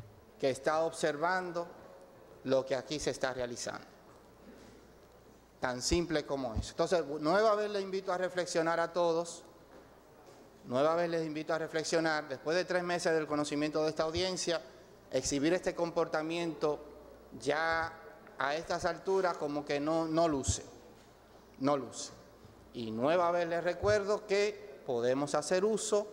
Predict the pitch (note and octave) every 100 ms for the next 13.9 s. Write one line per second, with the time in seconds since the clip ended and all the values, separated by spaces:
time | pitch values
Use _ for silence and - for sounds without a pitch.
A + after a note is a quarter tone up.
0 | - - - - - - - F3 F#3+ F3+
1 | F3 F3 F3 E3+ E3+ - D#3+ D3+ D#3 -
2 | - - - - - - - C3 C#3+ D3
3 | C3+ C3+ C#3+ C#3+ C#3+ - A#2 A2+ F3+ -
4 | D3 D#3+ E3 D3+ - E3+ F3 E3 D#3 C#3+
5 | C#3+ C#3+ D3+ D3+ D#3+ F3 F#3+ F#3 F3+ F3+
6 | F3 - - - - - - - - -
7 | B2 B2 A#2+ C#3+ D#3+ D3+ D3+ E3+ E3 F3+
8 | F3 E3 E3 - - - - - - -
9 | C3 C3+ C3+ D3 D3 D#3 F3+ E3 D#3+ E3
10 | - D3+ D3 D#3+ D#3 D#3 C#3+ C3+ C3 B2+
11 | B2 B2+ B2+ B2 B2+ B2 - F3 F3+ F3+
12 | E3 - - - - - - C3 C#3+ D3
13 | C3+ B2+ C3 A2+ A#2 A2+ A2 -